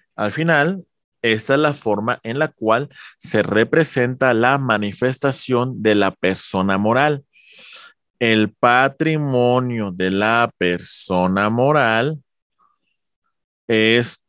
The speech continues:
todo aquello susceptible de valoración económica.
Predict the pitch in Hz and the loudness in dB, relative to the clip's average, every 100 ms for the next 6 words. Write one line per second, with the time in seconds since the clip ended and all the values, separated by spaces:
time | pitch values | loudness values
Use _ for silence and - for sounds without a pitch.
0 | - 113 113 120 135 143 139 104 101 - | 0 2 4 4 4 2 2 0 -4 -6
1 | 110 113 120 110 101 95 - 117 110 - | -4 -2 -2 -4 -6 -8 -8 -2 -2 0
2 | 151 156 - - 113 104 110 165 180 _ | -2 -2 -6 -2 0 2 2 2 -4 _
3 | _ _ - _ - 110 107 107 101 101 | _ _ -20 _ -16 0 4 4 4 4
4 | 104 104 101 98 - - 101 101 107 110 | 4 2 2 0 -4 -8 -2 -2 -2 -4
5 | 110 120 120 123 135 156 165 143 - - | -4 -2 -2 0 0 0 0 -2 -6 -6
6 | 85 57 | -6 -6